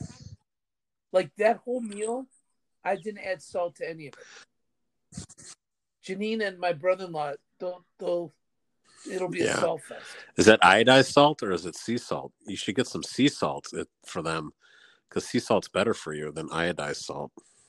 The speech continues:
Speaker 1: Yeah.
Speaker 2: Yeah, sea
Speaker 1: I
Speaker 2: salt's
Speaker 1: don't
Speaker 2: much
Speaker 1: know.
Speaker 2: better.
Speaker 1: I'm being very, I'm being very selfish on this diet. I'm really just caring about
Speaker 2: And that's
Speaker 1: what I
Speaker 2: different from other times because
Speaker 1: <laughs>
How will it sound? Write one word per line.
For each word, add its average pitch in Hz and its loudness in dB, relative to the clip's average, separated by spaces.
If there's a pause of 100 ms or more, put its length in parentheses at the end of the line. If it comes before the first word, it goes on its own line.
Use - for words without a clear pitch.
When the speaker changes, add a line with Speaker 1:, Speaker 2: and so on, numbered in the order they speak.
(1900)
Speaker 1:
Yeah. - -4
Speaker 2:
Yeah, - -2 (160)
sea - 4
Speaker 1:
I - 6
Speaker 2:
salt's 82 4
Speaker 1:
don't - 0
Speaker 2:
much 78 0
Speaker 1:
know. - -2
Speaker 2:
better. 71 -4 (1200)
Speaker 1:
I'm 170 -6
being 185 0
very, 185 4 (720)
I'm 175 -6
being 196 -2
very 170 2
selfish 170 -2
on 143 -2
this 123 -16
diet. 123 -6
I'm 123 -16
really 127 -8
just - -6
caring 123 -8
about 117 -4
Speaker 2:
And 90 6
that's 90 8
Speaker 1:
what - 6
I - 12
Speaker 2:
different 87 2
from 82 0
other 85 4
times 87 0
because - -2 (1600)
Speaker 1:
<laughs> - 0